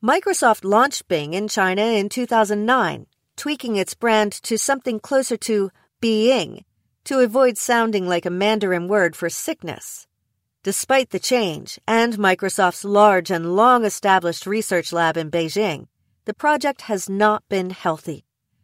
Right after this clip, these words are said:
Being has never won more than a tiny fraction of Chinese searches. In twenty fifteen, Microsoft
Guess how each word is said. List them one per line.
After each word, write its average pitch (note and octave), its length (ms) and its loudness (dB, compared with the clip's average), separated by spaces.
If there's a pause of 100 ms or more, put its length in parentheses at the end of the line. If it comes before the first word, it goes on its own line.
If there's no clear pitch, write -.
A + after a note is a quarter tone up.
(140)
Being A3 400 2
has F#3+ 280 -2
never G3 400 0
won F#3 280 0
more F#3 240 0
than F#3 160 -2
a E3+ 60 -2
tiny B3+ 460 -6
fraction G#3+ 480 -2
of D#3 100 -8
Chinese E3+ 440 -4
searches. D#3+ 600 -6 (420)
In A3 140 -2
twenty B3 300 0
fifteen, C4+ 680 -4 (240)
Microsoft A3 720 0